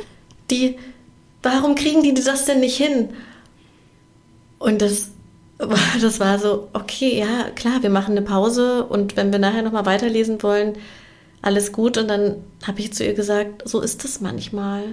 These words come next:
Speaker 1: Mhm.
Speaker 2: Doofe Dinge aushalten, oh, fühlt sich nicht gut an, ne? Ist das doof?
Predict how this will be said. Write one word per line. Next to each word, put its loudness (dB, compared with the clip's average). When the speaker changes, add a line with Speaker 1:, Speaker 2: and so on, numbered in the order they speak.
Speaker 1:
Mhm. 2
Speaker 2:
Doofe 0
Dinge -2
aushalten, 0
oh, -6
fühlt -6
sich -2
nicht 0
gut -2
an, -2
ne? -4
Ist -6
das -4
doof? 2